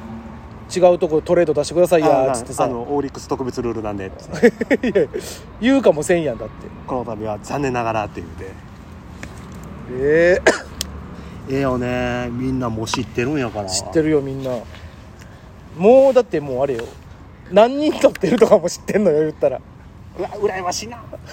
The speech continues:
Speaker 2: せこいな。
Speaker 1: <laughs> せこないねん、別に。
Speaker 2: せこいわ、みんな。
Speaker 1: いや、別に、今日終わったらあなた全部知ってんねん。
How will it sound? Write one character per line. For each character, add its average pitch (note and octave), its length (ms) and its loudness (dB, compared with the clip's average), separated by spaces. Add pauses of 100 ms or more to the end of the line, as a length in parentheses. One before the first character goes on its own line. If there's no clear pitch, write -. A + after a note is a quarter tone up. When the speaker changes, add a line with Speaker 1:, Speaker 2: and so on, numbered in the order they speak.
(140)
Speaker 2:
せ - 180 -14
こ C#4+ 140 -10
い A3 40 -12
な。 G#3+ 220 -6 (200)
Speaker 1:
<laughs> B3 220 -6
せ D4 180 -2
こ D#4 140 2
な E3+ 140 2
い C3 80 -2
ね A#2 80 -8
ん、 A2+ 80 -12
別 C3 260 -8
に。 A#2+ 160 -12
Speaker 2:
せ G3+ 160 -8
こ A#3 160 -12
い A3 60 -4
わ、 D#3 80 0
み C#3 140 -4
ん A2+ 80 -8
な。 G2 160 -10 (1200)
Speaker 1:
い G3+ 60 0
や、 E3+ 100 8
別 E3 340 -4
に、 F#3+ 100 0
今 F3 80 -10 (440)
日 - 80 -4
終 C#4+ 300 10
わ E4 60 8
っ - 40 0
た - 140 2
ら C#3 120 0
あ F3+ 60 4
な A#3+ 100 4
た - 100 -12
全 G3+ 200 6
部 D#3 80 -6
知 - 80 -8
っ - 40 -18
て D#3 120 -4
ん D3+ 80 -6
ね B2 60 -12
ん。 - 20 -14